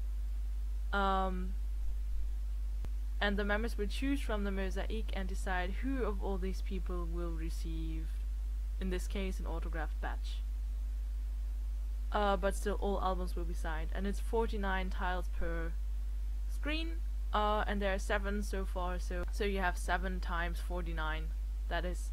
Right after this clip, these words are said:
a lot to sign already. Um, also, they will probably use the random button in the end. So, as for buying the actual album, you just click the buy button right here,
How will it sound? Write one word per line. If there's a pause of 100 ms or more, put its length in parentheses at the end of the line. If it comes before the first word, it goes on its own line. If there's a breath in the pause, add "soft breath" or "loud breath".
a
lot
to
sign
already. (1400 loud breath)
Um,
also,
they
will
probably
use
the
random
button
in
the
end. (1200 loud breath)
So,
as
for
buying
the
actual
album,
you
just
click
the
buy
button
right
here,